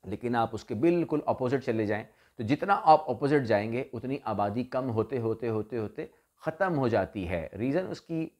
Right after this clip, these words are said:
अ, वेदर कंडीशंस हैं, व-, अ, रीज़न उसकी आबादी का ना होना है। तो आप वहाँ पर भी अपनी अपॉर्चुनिटीज़ एक्सप्लोर कर सकते हैं। अब वो बिज़नेस के हवाले से हों, वो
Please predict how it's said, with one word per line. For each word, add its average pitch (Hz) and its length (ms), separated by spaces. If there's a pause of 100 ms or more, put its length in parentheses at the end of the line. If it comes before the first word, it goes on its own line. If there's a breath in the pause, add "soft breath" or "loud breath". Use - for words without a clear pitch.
अ, 117 60 (340)
वेदर 110 400
कंडीशंस 135 460
हैं, 123 260 (300 soft breath)
व-, 104 160
अ, 107 180
रीज़न 120 460
उसकी 120 500
आबादी 101 380
का 123 120
ना 123 120
होना 123 300
है। 107 240 (360 soft breath)
तो 147 60
आप 135 300
वहाँ 120 220
पर 127 160
भी 139 80
अपनी 127 420
अपॉर्चुनिटीज़ 117 760
एक्सप्लोर 117 340
कर 110 120
सकते 101 320
हैं। 104 320 (220 soft breath)
अब 107 100
वो 107 80
बिज़नेस 113 360
के 160 80
हवाले 127 280
से 127 160
हों, 117 280 (360 soft breath)
वो 92 520